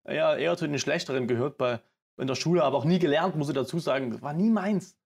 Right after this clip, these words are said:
Nur lieber Fußball gespielt. Und da gab's halt die ersten Absagen, also beworben für eine Banklehre quasi in Deutschland, in Ostdeutschland. Ja. Erste Adresse, die Nummer eins, Bank,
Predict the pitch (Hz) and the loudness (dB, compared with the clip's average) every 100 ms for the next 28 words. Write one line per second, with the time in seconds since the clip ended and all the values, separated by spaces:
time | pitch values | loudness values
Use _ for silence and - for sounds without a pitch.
0 | _ _ 165 151 156 127 220 147 117 110 | _ _ -4 -2 -2 -2 -2 -2 -4 -2
1 | 147 196 - _ _ _ _ _ _ _ | 0 -2 -4 _ _ _ _ _ _ _
2 | - 160 156 170 202 220 196 180 202 - | -4 -2 2 2 2 2 2 2 2 2
3 | 202 233 - 202 165 165 170 185 180 170 | 2 2 2 2 4 4 2 2 2 4
4 | 220 226 208 208 202 185 185 151 226 208 | 4 2 2 2 2 2 0 2 2 4
5 | 190 220 226 196 175 220 214 185 220 185 | 2 4 0 0 0 2 0 2 4 4
6 | 180 226 - 226 233 - 185 - 226 - | 2 2 0 2 0 0 0 2 0 2
7 | 226 226 220 202 240 233 _ _ - 147 | 0 0 0 0 0 -4 _ _ -4 0
8 | 196 208 _ _ - 156 196 - 214 196 | 0 -2 _ _ -4 0 0 2 2 2
9 | 160 196 214 202 208 214 180 190 247 247 | 2 0 2 2 4 4 4 2 2 0
10 | - - _ _ - - 202 247 - | -4 -12 _ _ -4 -2 0 -2 -6